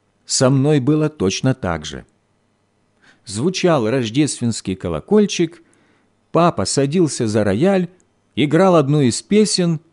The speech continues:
и открывались двери в зал.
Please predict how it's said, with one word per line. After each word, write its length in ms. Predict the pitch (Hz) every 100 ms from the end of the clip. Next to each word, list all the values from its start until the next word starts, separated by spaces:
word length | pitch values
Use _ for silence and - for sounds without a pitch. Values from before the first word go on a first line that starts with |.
| _ _ _ _
и 240 | 170 196 -
открывались 1000 | 151 - - 107 101 110 202 214 196 131
двери 440 | 92 87 151 147
в 100 | 123
зал. 440 | 101 92 104 69